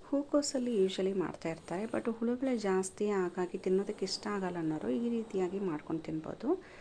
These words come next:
ಮನೇಲಿ ಇರುವಂತಹ ಪದಾರ್ಥಗಳನ್ನು ಉಪಯೋಗಿಸ್ಕೊಂಡ್ಬಿಟ್ಟು ಮಾಡುವಂತಹ ರೆಸಿಪಿ ಇದು. ಇದಕ್ಕೆ ಏನು ಬೇಕು ಅನ್ನೋದನ್ನು ನಾನು ಈಗ ತೋರಿಸ್ಕೊಡ್ತಾ ಹೋಗ್ತಾ ಇದ್ದೀನಿ. ಮೊದಲಿಗೆ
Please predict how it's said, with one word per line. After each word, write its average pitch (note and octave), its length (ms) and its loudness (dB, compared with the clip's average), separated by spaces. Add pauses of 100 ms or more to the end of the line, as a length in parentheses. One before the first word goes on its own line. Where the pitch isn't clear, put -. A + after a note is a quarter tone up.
(320)
ಮನೇಲಿ B3 360 4
ಇರುವಂತಹ G#3 480 0
ಪದಾರ್ಥಗಳನ್ನು F#3 880 -2
ಉಪಯೋಗಿಸ್ಕೊಂಡ್ಬಿಟ್ಟು E3+ 880 -2
ಮಾಡುವಂತಹ D#3+ 840 0
ರೆಸಿಪಿ - 460 -4
ಇದು. - 240 -2 (640)
ಇದಕ್ಕೆ C#4+ 380 2
ಏನು A3 180 4
ಬೇಕು G3+ 340 -2
ಅನ್ನೋದನ್ನು F#3+ 360 0
ನಾನು G3 300 2
ಈಗ E3+ 220 0 (100)
ತೋರಿಸ್ಕೊಡ್ತಾ - 640 -2
ಹೋಗ್ತಾ - 260 -8
ಇದ್ದೀನಿ. A#3 340 -2 (460)
ಮೊದಲಿಗೆ C4+ 520 2